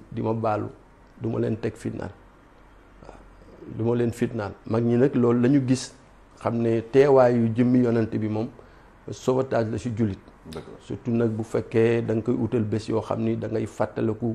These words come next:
Speaker 1: jëmmam, di fàttaliku ay jëfam, di fàttaliku ay valeur am ci jublu si roy ko.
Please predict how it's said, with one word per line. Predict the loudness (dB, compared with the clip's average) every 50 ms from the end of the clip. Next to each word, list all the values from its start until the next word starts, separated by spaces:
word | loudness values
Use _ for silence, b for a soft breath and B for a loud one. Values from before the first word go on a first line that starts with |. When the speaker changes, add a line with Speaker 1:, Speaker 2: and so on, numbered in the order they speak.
| -6 -6 -4
Speaker 1:
jëmmam, | 2 4 4 4 4 2 2 0 0 0
di | -2 -2
fàttaliku | -2 -2 -4 -2 -2 -4 -4 -2 -2 -2
ay | -2 -2 -2 0 0
jëfam, | -2 -2 0 -2 -4 -4 -6 B B B B B B B B -14
di | -12 -10
fàttaliku | -4 -4 -4 -2 0 -2 -2 0 0 0
ay | 0 0
valeur | 2 4 4 6 6 6 6 4
am | 2 0 0
ci | -2 -4 -4 -2
jublu | 0 0 0 0 0
si | 0 0
roy | 0 2 2 0 0
ko. | -2 -10